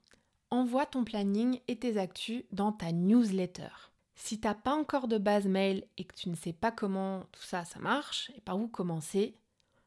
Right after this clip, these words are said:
j'ai une annonce. C'est la chose la plus importante pour toi. Je répète, la chose la plus importante.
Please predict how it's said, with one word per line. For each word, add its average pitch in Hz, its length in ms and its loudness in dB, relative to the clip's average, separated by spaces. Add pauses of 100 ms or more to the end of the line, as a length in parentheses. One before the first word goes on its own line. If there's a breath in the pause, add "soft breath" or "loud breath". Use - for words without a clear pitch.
(400)
j'ai 165 300 4
une 190 140 8
annonce. - 520 -2 (880 soft breath)
C'est - 400 2 (440)
la 262 400 8 (140)
chose 220 440 0
la 170 80 -4
plus 190 240 -4
importante 175 480 -8
pour - 180 -20
toi. - 200 -12
Je 208 140 0
répète, 240 420 -2 (260)
la 233 480 6
chose 233 360 2
la 180 160 0
plus 240 280 -2 (160)
importante. - 560 -4